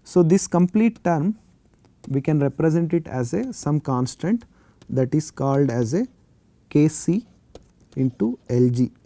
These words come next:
Here K C is nothing but Carter coefficient. It is used to find the actual air gap length of a machine. Any type of machine we can utilize the same equation.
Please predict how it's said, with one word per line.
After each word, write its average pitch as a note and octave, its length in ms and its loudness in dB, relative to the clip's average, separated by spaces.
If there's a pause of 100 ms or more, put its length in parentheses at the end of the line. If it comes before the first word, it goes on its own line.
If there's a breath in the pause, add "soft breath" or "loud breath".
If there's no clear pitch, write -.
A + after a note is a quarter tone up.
Here D3 240 2
K D3+ 240 2
C F3 260 2
is D#3 120 4
nothing C3+ 360 0
but G3 140 -2 (260)
Carter D3 440 0
coefficient. B2 760 -2 (4000 loud breath)
It C3 180 -4
is D#3+ 380 0
used C#3+ 420 2 (120)
to F3+ 120 4
find C3+ 460 0
the A3+ 180 -2 (160)
actual D3+ 560 -4 (120)
air B2 120 -2
gap C3 360 -4
length B2+ 360 -2 (100)
of A2+ 260 -8
a A3 140 -6 (520)
machine. A#2 500 -4
Any D3 260 2
type C#3 260 -2
of C3 200 -4
machine D#3+ 380 -2
we B2+ 100 -2
can B2 140 -2
utilize A#2+ 460 -2
the G3 180 -6
same B2+ 360 0
equation. A2+ 580 -4